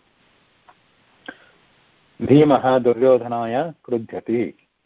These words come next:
उदाहरणार्थम्। इदानीम् उपपदचतुर्थी अत्र, हा।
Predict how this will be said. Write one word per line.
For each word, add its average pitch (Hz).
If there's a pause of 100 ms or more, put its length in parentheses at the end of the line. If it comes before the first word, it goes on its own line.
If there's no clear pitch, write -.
(840)
उदाहरणार्थम्। - (1600)
इदानीम् 147
उपपदचतुर्थी 156
अत्र, 143 (480)
हा। 98